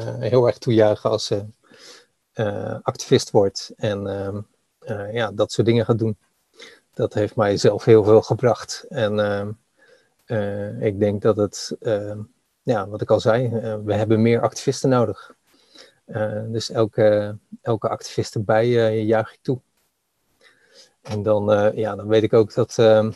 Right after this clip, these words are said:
mijn ouders, ehm, <laughs> zich altijd, eh, ehm,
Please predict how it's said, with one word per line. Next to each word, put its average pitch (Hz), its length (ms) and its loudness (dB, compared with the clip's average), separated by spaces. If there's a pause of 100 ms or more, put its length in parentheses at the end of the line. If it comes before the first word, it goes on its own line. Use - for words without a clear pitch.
(120)
mijn 113 260 0
ouders, 107 420 0
ehm, 107 420 0 (120)
<laughs> 185 340 -6
zich - 260 0
altijd, 131 520 6
eh, 120 220 6 (720)
ehm, 117 540 2